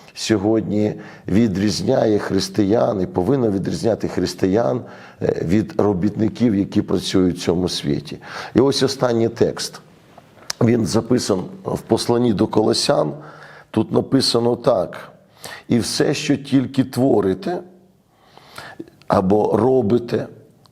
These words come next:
або що працюєте, від душі працюйте, від душі робіть, як для Господа,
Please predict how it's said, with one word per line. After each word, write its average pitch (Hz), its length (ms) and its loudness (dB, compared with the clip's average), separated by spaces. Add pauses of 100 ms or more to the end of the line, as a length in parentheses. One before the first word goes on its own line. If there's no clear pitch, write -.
(140)
або 98 420 2
що 131 260 0
працюєте, 120 880 0 (440)
від 104 340 0
душі 127 400 0
працюйте, 92 800 -2 (520)
від 98 260 2
душі 123 400 2
робіть, 98 560 0 (440)
як 123 380 2
для 131 200 4
Господа, 117 760 -2